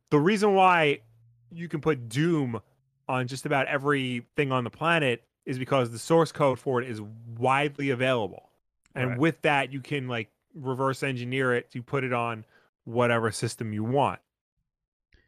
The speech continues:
Speaker 2: So, so we
Speaker 1: So
Speaker 2: only
Speaker 1: having
Speaker 2: have
Speaker 1: that master file, yeah.
Speaker 2: we only have a couple more stories here. Um,
Speaker 1: Mm-hmm.
Speaker 2: they're not really that important.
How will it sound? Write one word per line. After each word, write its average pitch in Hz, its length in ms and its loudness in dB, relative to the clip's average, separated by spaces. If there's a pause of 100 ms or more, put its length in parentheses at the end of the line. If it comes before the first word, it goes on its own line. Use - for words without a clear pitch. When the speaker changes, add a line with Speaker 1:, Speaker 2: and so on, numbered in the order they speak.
(480)
Speaker 2:
So, - 260 -8
so 147 460 0
we 147 180 -4
Speaker 1:
So 165 40 -4
Speaker 2:
only 127 100 2
Speaker 1:
having 156 220 4
Speaker 2:
have 151 80 2
Speaker 1:
that 143 180 2
master 143 320 0 (100)
file, 135 540 2 (720)
yeah. 120 280 -4 (1400)
Speaker 2:
we 135 120 -2
only 147 140 0
have 156 120 -4
a 131 60 -8
couple 135 260 -6
more 123 180 -6
stories 107 420 -6
here. 107 220 -8 (300)
Um, 104 600 -8 (360)
Speaker 1:
Mm-hmm. 113 260 -16 (580)
Speaker 2:
they're 117 260 -8
not 104 180 -10
really - 140 -14
that - 100 -14
important. - 380 -12